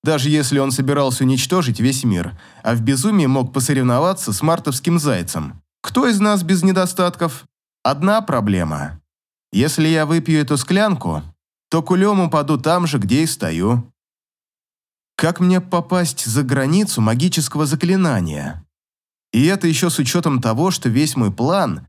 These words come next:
зиждется на том, что заклинание, как пленка, покрывает край воронки, и оно не активируется ниже этой линии.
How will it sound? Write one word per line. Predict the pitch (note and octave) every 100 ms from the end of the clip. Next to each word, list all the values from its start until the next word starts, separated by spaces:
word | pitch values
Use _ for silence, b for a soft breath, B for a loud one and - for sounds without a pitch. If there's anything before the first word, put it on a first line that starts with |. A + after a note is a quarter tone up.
| -
зиждется | F#2+ D#3 G#3 D3+ C3 C3 B2+
на | B2
том, | A#2+ F#3+ G3+
что | - C#3+
заклинание, | C3+ B2+ A2 C#3+ A3+ G3 A#2+
как | G2 C#3+ -
пленка, | F3+ C#3+ F#2 D2+ C#2 - _ -
покрывает | B2+ D3 B2+ E3 F#3
край | - F3+ F#3
воронки, | F3 G3+ C#3 F#2+ E2+ D#2 C2 F2+ _ _ _
и | B2
оно | C#3 D#3+
не | D#3
активируется | C3+ B2 A#2+ G#3+ G3+ A#2+ A2
ниже | A#2 F#3 D3
этой | A2 D#3+
линии. | F#3 A2 E2+ D2 A#1+